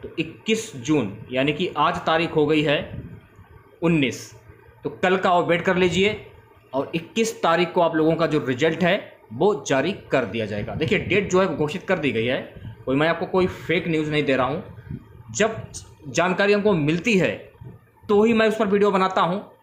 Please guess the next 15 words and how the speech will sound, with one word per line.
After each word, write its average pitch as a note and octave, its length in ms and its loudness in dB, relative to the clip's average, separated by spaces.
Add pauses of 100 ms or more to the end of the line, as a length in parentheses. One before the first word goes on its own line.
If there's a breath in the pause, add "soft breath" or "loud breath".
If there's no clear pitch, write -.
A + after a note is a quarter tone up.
(200)
तो C#3+ 60 -10
बिल्कुल E3 240 2
clear G3+ 300 2
है, A3 220 0
इक्कीस G3 440 -2
जून F3 180 2
तक F#3+ 180 -2
आप F3 100 0
लोगों E3 180 0
का F#3 100 0
पीटीईटी E3 460 -4
का F3 100 0
जो D#3+ 120 -2
result C#3 360 0
है F#3 240 -2